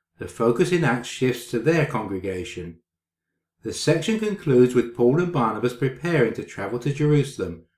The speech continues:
with an offering from the Antioch church for the poor in Jerusalem and Judea. Verse nineteen. Now those who had been scattered by the persecution in connection with Stephen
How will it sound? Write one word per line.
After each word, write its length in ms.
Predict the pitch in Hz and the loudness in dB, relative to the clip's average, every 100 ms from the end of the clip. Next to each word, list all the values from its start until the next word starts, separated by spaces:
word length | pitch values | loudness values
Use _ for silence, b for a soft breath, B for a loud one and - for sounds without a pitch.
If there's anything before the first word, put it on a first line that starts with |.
| _ | _
with 140 | 117 127 | -2 2
an 100 | 185 | 2
offering 400 | 139 - 123 123 | 2 2 0 0
from 220 | - 113 | 0 0
the 120 | 139 | 2
Antioch 440 | 143 139 123 113 - | 2 2 0 0 -4
church 380 | 113 107 120 | -4 -4 -6
for 220 | - - 123 | -6 2 2
the 140 | 170 | 2
poor 460 | - 180 139 95 - | 0 2 4 2 -2
in 160 | 117 | -6
Jerusalem 580 | 110 147 180 - 101 90 | 0 4 4 4 -2 -6
and 180 | 90 95 | -8 -6
Judea. 580 | 120 120 131 107 92 90 _ _ _ _ _ _ _ _ _ _ _ _ _ _ _ _ _ | -4 -2 -2 -4 -8 -12 _ _ _ _ _ _ _ _ _ _ _ _ _ _ _ _ _
Verse 260 | 120 120 - | 0 0 2
nineteen. 760 | 117 113 110 131 117 98 90 85 _ _ _ _ _ _ - | -2 -2 -2 -2 -2 -2 -8 -14 _ _ _ _ _ _ -10
Now 180 | 110 107 | -8 -2
those 280 | 117 147 175 | 4 4 4
who 120 | 190 | 2
had 160 | 190 | 2
been 140 | 202 196 | 0 -4
scattered 520 | - - 123 120 113 | -4 -2 -2 -2 -4
by 200 | 107 113 | -2 0
the 80 | 117 | 0
persecution 880 | 147 143 - 156 - 139 - 127 123 | 2 2 0 -4 0 2 2 2 2
in 220 | - 113 | 0 -2
connection 480 | 143 147 151 - 151 | 2 2 2 2 2
with 120 | 156 | 2
Stephen 640 | - - 120 104 92 104 | -2 2 4 2 -2 -8